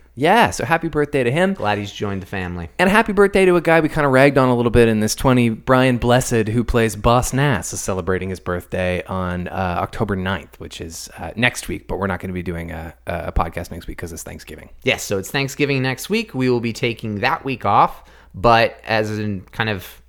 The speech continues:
Speaker 2: a substitute, we won't be taking a break in between The Phantom Menace and Attack of the Clones. So we'll
Speaker 1: Hopefully
Speaker 2: just
Speaker 1: we
Speaker 2: go
Speaker 1: can
Speaker 2: right
Speaker 1: get,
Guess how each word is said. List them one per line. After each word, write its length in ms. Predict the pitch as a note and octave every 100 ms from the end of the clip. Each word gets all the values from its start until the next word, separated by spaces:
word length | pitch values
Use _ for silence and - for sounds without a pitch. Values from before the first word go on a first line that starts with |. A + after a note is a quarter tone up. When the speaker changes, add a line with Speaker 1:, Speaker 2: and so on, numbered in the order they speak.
| _ -
Speaker 2:
a 40 | G2
substitute, 680 | G3+ G3 - A#2+ C#3 C#3+ A2+
we 140 | A#2
won't 240 | A2+ C#3 C#3
be 60 |
taking 280 | B2+ A#2 A2
a 60 | G2+
break 320 | G#2 G2+ F#2+
in 100 | G2+
between 440 | G2 - G#2 G2
The 40 | F#2
Phantom 320 | G#2+ F#2+ G2
Menace 360 | F#2+ F#2 F2+ -
and 160 | F#2
Attack 240 | F#2 E2+ E2
of 60 |
the 40 | -
Clones. 380 | G2+ E2 D#2+ -
So 140 | G2+
we'll 100 | F#2+
Speaker 1:
Hopefully 180 | G#3 A3
Speaker 2:
just 40 |
Speaker 1:
we 60 | G3
Speaker 2:
go 60 | F#3+
Speaker 1:
can 80 | G3+
Speaker 2:
right 40 |
Speaker 1:
get, 280 | D#3 C#3+